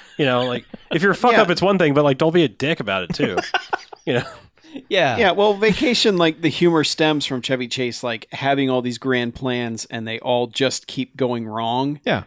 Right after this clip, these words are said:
Speaker 1: But he keeps doubling down on trying to get 'em right. And that's why it keeps getting more funny, is because, like, you know, bad things happening to Chevy Chase
Speaker 3: Mm-hmm.
Speaker 1: is always enjoyable.
Speaker 3: Yes, it
Speaker 1: Because,
Speaker 3: is. <laughs>
Speaker 1: you know, it's interesting that guy, that guy's such an asshole, but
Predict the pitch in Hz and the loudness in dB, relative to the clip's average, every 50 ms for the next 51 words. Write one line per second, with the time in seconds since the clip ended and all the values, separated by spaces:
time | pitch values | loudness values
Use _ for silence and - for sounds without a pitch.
0 | _ _ - 139 131 123 131 127 - - 139 120 117 110 - - 170 139 139 131 | _ _ -2 -2 -2 -2 -2 -6 -6 -4 -4 -4 -4 -2 0 0 0 2 0 0
1 | 127 113 127 123 120 123 131 135 131 120 120 - - 131 123 120 120 120 120 117 | 0 -2 -2 -2 -2 0 0 -2 -2 -4 -6 -6 -6 -6 -4 -4 -4 -6 -6 -2
2 | - 131 123 120 113 110 110 110 110 120 131 147 - _ _ _ _ _ _ _ | -2 -2 -2 -2 -4 -8 -8 -6 -4 -4 -4 -4 -6 _ _ _ _ _ _ _
3 | _ _ - - 127 123 127 123 123 - - - - - _ 160 143 139 139 135 | _ _ -8 -6 -4 -2 -2 -2 -2 -4 -8 -14 -16 -20 _ -8 -2 0 2 2
4 | 135 139 135 131 131 120 - - 143 131 - - - 135 127 120 120 120 120 117 | 2 2 0 -2 -4 -8 -8 -8 -8 -6 -6 -4 -2 -2 0 0 -2 -2 -2 -2
5 | 113 - - - 120 117 127 135 139 143 202 - - 127 117 110 - - 131 117 | -2 -4 -4 -6 -6 -4 -4 -6 -6 -8 -10 -10 -10 -10 -8 -8 -10 -10 -12 -8
6 | - 123 117 110 107 - - 120 110 110 107 107 _ _ - 127 113 110 107 110 | -4 -4 -4 -4 -4 -8 -8 -8 -8 -8 -10 -14 _ _ -12 -10 -10 -10 -12 -14
7 | 107 - 151 147 139 127 139 131 123 - 139 131 123 139 135 123 120 110 - 123 | -6 -2 0 0 0 0 0 -4 -4 -2 -4 -6 -4 -6 -6 -8 -8 -8 -8 -8
8 | 123 120 113 - 123 120 123 123 120 - - 139 127 - 170 175 160 - - - | -8 -8 -8 -8 -8 -8 -8 -8 -10 -10 -12 -12 -10 -10 -10 -10 -10 -12 -14 -14
9 | _ - - - 123 117 117 117 117 113 120 113 104 - 110 117 117 120 120 131 | _ -18 -12 -8 -6 -6 -6 -6 -8 -8 -10 -12 -12 -12 -10 -10 -10 -8 -6 -4
10 | 131 127 120 139 143 - - 147 131 117 98 82 - - - - _ - 156 - | -4 -2 0 0 0 0 0 0 0 -2 -4 -4 -6 -10 -14 -10 _ -4 -4 -2
11 | - 190 - 160 135 120 214 160 - _ - 175 - - - _ _ _ _ _ | -2 -4 -2 -2 -2 -2 -2 -4 -6 _ -8 -8 -8 -10 -16 _ _ _ _ _
12 | - 139 139 175 165 156 160 151 151 147 131 127 120 143 135 135 131 139 131 135 | -4 0 0 2 2 2 2 2 2 2 2 2 2 2 0 0 0 0 -2 -2
13 | 131 - 135 131 123 - 156 - - 120 - 131 127 127 135 127 - 135 120 113 | -2 0 0 0 0 -2 -4 -4 -6 -6 -4 -2 -2 -2 -2 -2 -2 -2 -2 -2
14 | 113 113 113 127 117 117 117 | -2 -4 -6 -4 -4 -4 -6